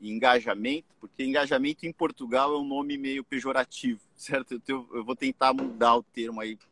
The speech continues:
pelo menos pra gente, né? É, o envolvimento da equipe, né? É aquilo, sem envolvimento da equipe não tem nada, né? Não tem modelo de gestão, não tem processo, não tem nada, tá?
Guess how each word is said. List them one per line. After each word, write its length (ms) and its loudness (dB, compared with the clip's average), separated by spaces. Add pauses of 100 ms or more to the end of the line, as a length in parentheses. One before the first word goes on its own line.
(120)
pelo 140 -6
menos 180 -6
pra 200 -2
gente, 480 -10
né? 140 -10 (760)
É, 300 -2 (180)
o 120 -2
envolvimento 580 -2
da 80 -2
equipe, 340 -6 (200)
né? 60 -20 (320)
É 100 -8
aquilo, 340 -10
sem 220 -2
envolvimento 440 -6
da 100 2
equipe 280 -6
não 100 -6
tem 200 -2
nada, 340 4
né? 140 -2
Não 100 -6
tem 160 -6
modelo 340 0
de 120 -6
gestão, 320 0
não 100 -4
tem 160 -2
processo, 640 -2
não 140 -16
tem 220 -8
nada, 180 -20 (380)
tá? 180 6